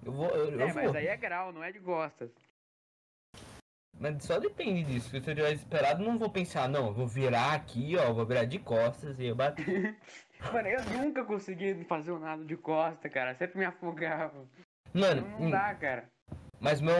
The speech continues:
Speaker 1: o meu pai já, tipo, teve uma vez que ele foi lá no meio do mar, que ele era criança ainda. Não, não era meu pai, meu avô. Meu avô foi no meio do mar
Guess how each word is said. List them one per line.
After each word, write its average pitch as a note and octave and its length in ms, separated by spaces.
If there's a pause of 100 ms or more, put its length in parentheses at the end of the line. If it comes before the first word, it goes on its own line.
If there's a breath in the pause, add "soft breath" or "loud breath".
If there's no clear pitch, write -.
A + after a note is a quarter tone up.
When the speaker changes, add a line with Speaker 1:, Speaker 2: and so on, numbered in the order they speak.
(320)
Speaker 1:
o C#3+ 40
meu E3 180
pai D#3 280
já, C#3+ 120
tipo, C3+ 380
teve C#3 160
uma C3 180
vez C3 240
que - 80
ele C3 80
foi C3 200
lá C3 180
no E3+ 80
meio D3 180
do B2+ 80
mar, A#2 340 (440)
que - 80
ele B2 100
era C#3 120
criança C#3 500
ainda. G#2 220 (100)
Não, E3+ 180
não F3 120
era G3+ 140
meu F3 160
pai, B2+ 140
meu C3+ 160
avô. A2 260 (920)
Meu C#3+ 180
avô D3 200
foi F3+ 140
no D#3+ 80
meio D#3+ 120
do C3+ 100
mar A#2+ 380